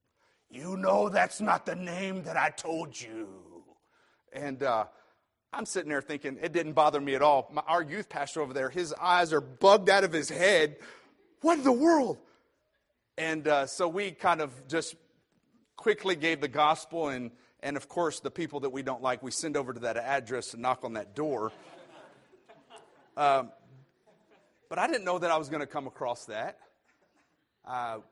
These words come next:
we were, we were knocking one door, and this is something I learned about Muslims. They love inviting people in the house.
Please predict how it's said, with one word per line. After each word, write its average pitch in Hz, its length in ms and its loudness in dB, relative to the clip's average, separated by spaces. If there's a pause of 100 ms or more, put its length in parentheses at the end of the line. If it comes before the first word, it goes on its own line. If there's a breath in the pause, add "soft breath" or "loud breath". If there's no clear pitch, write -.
(180)
we 170 160 -4
were, 156 300 -4
we 170 160 -8
were 156 100 -2
knocking 156 340 -2
one 175 200 -6
door, 147 480 -4
and 135 240 -14
this 165 180 -10
is 151 80 -14
something 143 300 -10
I 127 60 -2
learned 139 240 -6
about 120 260 -6
Muslims. 131 500 -8
They 147 140 -8
love 151 240 -6
inviting 135 340 -8
people 135 320 -16
in 131 100 -16
the 123 80 -16
house. - 520 -16